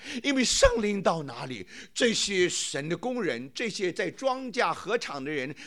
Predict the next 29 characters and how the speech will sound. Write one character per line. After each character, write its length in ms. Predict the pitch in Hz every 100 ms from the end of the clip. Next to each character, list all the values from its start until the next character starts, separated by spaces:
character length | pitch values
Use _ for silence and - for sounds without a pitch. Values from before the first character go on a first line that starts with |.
| -
他 220 | - 180
们 260 | 170 170 175
就 160 | 160
在 200 | 135 185
那 160 | 147 135
里 120 | 127
做 180 | 147 143
见 320 | - 302 202
证 160 | 160 127
人， 220 | 110 131 -
就 160 | - 127
收 420 | - - 339 330
割 180 | 233 202
庄 320 | - 165 147
稼， 240 | 151 123 - - - -
然 360 | 156 160 160 190
后 280 | 190 151 - - - - -
神 280 | - 147 147
的 80 |
国 240 | 143 131 147
度 160 | 151
就 160 | 127 123
开 400 | - - - 180
展 260 | 160 107 92
到 180 | 95 85
哪 220 | - -
里， 60 | - - - _ - - - - -
而 200 | 170 226
且 520 | - 160 139 139 -